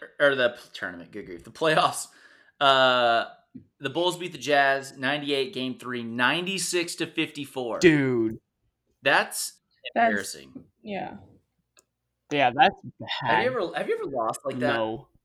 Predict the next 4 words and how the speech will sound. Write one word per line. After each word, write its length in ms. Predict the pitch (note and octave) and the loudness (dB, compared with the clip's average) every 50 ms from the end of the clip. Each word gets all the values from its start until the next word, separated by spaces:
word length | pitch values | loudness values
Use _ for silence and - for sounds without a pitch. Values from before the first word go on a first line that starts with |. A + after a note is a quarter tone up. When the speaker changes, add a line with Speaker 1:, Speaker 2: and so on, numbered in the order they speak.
| _ _ - - _ _ _ _ _ _ _ _ _ _ _ _ _ _ _ _ _ _ _ _ _ _ _ _ _ | _ _ -20 -20 _ _ _ _ _ _ _ _ _ _ _ _ _ _ _ _ _ _ _ _ _ _ _ _ _
Speaker 2:
That's 200 | - F3+ F#3 F#3 | 6 6 6 6
like 220 | A#3 A#3+ A3 - - | 4 2 2 4 6
when 160 | F#3 F#3 F3+ | 6 6 8
your, 240 | E3 D#3 C#3+ C3 | 6 6 4 2